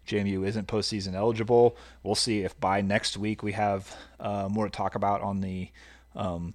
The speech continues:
legal front, whether, um, any kind of lawsuit, um, comes from the Attorney General's office in Virginia. Um, seems like that's certainly a possibility if the N C A A doesn't relent before, um,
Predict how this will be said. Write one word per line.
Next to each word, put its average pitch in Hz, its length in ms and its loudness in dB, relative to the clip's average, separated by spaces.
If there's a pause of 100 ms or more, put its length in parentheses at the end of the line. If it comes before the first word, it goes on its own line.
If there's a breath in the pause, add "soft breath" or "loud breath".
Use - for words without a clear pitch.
(120)
legal 143 460 4
front, 160 440 0 (220 loud breath)
whether, 127 440 6
um, 107 380 4 (420 loud breath)
any 110 140 0
kind 117 180 0
of 101 60 4
lawsuit, 107 640 0 (220 loud breath)
um, 95 460 -4 (580 soft breath)
comes 123 480 2
from 110 240 0
the 107 100 2
Attorney 113 280 0
General's 110 320 0
office 107 360 2
in 104 80 -4
Virginia. 107 680 0 (720 soft breath)
Um, 98 720 -4 (340)
seems 123 300 -2
like 101 100 0
that's 110 160 2
certainly 120 420 0
a 107 40 0
possibility 110 560 2
if 101 80 -2
the 98 160 -4
N 101 80 -2
C 110 140 -2
A 101 60 0
A - 20 -2
doesn't 98 200 -6
relent 98 460 -6
before, 101 720 -2 (800 soft breath)
um, 87 400 -6